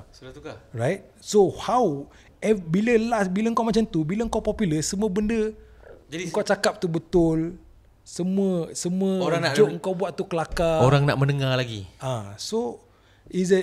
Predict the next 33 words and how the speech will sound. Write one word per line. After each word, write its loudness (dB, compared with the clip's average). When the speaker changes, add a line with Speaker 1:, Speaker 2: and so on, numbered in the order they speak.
Speaker 2:
there, 4
there -2
is -2
a 2
final -2
test -2
in, -4
kalau -4
kau -4
tanya -2
aku 0
dalam, -2
dalam -2
music -4
industry, -6
for -10
me, -2
entertainment -6
music, -8
final -2
test -4
is, -8
can 2
you 2
walk 0
away -2
or -10
not -14
from -10
all -6
of -4
that? -8
Speaker 1:
Ketagihan -12